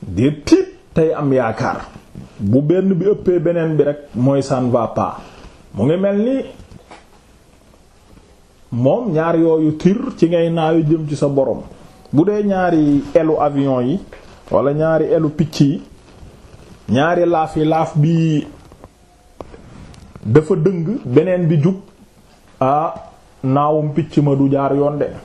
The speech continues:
Avion boobu wóorul de, benn aile bi mel ni lu samp, beneen bi tàllalu. Ah, man de moo gisee duma ci dugg. Jaral na ma annuler sama billet d'avion, grawut.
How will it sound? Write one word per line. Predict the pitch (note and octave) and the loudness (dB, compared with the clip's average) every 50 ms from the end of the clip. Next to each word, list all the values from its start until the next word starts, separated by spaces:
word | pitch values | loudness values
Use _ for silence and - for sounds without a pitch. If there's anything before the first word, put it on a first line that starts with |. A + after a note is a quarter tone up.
| - - - - - - - - - - - - - - - - - - - _ _ - - - | -20 -20 -20 -20 -20 -20 -20 -20 -20 -20 -20 -20 -20 -20 -20 -20 -20 -20 -20 _ _ -20 -20 -10
Avion | - - A2 B2 C3 C#3 C#3 C#3+ | -4 -2 0 0 2 2 2 2
boobu | C#3 C#3+ C#3+ D3 D3 D3 | 2 2 2 2 2 2
wóorul | D3 D3+ D3+ D3+ D#3 D3+ D#3+ E3 D#3+ D#3 | 2 2 2 2 4 4 4 4 4 2
de, | D3+ - - | 0 -2 0
benn | B2+ C3+ D3+ D#3+ D#3 D#3 D3 - | 0 0 0 0 0 -2 0 0
aile | D#3+ E3 E3 E3 | 0 2 2 2
bi | D3+ D#3+ E3 D#3+ | 0 0 -2 -2
mel | D3+ D3 C#3+ D#3+ - E3+ E3+ | -2 0 0 2 2 2 2
ni | F3+ | 2
lu | G3 G#3+ G3+ | 2 0 0
samp, | - - F#3 D#3+ B2 G#2 - - - | 0 -2 -2 -2 -2 -8 -10 -14 -8
beneen | G2+ A#2+ C#3 D#3+ F3 F3 E3+ | 0 2 2 2 2 0 2
bi | E3 F3 E3+ | 0 0 0
tàllalu. | - G#3+ G#3 G#3 E3+ C3 G2+ D#2 - - - - - - - - - | 0 -2 0 0 0 0 -2 -4 -10 -14 -20 -20 -20 -20 -16 -4 0
Ah, | F3 D#3 E3+ F#3 F#3 F#3 F#3 F#3 F#3 - - - | 0 2 2 2 0 -2 -2 -4 -6 -10 -8 -4
man | B2 C3+ D3+ D3 | -2 0 2 2
de | D3 | 2
moo | D3 D3 D3 C3+ C3 | 2 2 0 0 0
gisee | C3 C3 A2 C3 B2+ | -2 0 2 2 0
duma | B2 A#2+ A#2+ A2+ | 2 0 -2 0
ci | G#2 G#2+ | 0 0
dugg. | F#2 F#2 - - - - - - - - - - - - - - - - - - - - - - - - - | 0 0 -2 -4 -12 -14 -16 -16 -16 -16 -16 -16 -20 -20 -20 -20 -20 -20 -20 -20 -20 -20 -20 -20 -12 -4 0
Jaral | A#2 C#3+ D#3 D#3+ D#3 D3 D3 | 2 2 4 2 0 0 -2
na | C#3+ C#3+ C#3 | -2 -2 0
ma | C3+ C3 B2+ - - | 0 -2 -2 -4 -4
annuler | - C#3+ D#3 D#3+ D#3 D#3 D3+ C#3+ | -2 -2 0 0 2 2 2 2
sama | C#3 D3 C3+ C3+ C3+ | 0 0 0 0 -2
billet | B2+ B2 B2+ C3 C3+ C3 | 0 0 2 2 2 2
d'avion, | B2+ B2+ B2 A#2+ A#2+ B2 B2+ C#3+ D3 C3+ | 2 0 0 0 0 -2 0 0 0 0
grawut. | A#2+ B2+ A#2 A#2 A#2 A2+ A#2 C3+ D#3 F3 | 0 0 0 2 0 2 2 2 0 0